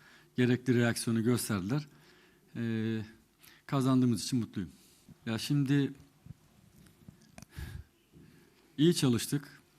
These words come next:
İyi bir kadromuz var. E, şampiyonluk yarışında biz ve karşıdaki rakibimiz, e, onlar da iyi gidiyor, biz de iyi gidiyoruz.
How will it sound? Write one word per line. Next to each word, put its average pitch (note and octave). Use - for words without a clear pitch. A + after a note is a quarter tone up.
İyi D3+
bir C#3+
kadromuz A2
var. B2
E, A#2+
şampiyonluk C3+
yarışında B2+
biz -
ve A#2+
karşıdaki B2+
rakibimiz, A#2+
e, A#2+
onlar A#2+
da A2+
iyi G2
gidiyor, G#2
biz A#2+
de B2+
iyi G#2+
gidiyoruz. F#2+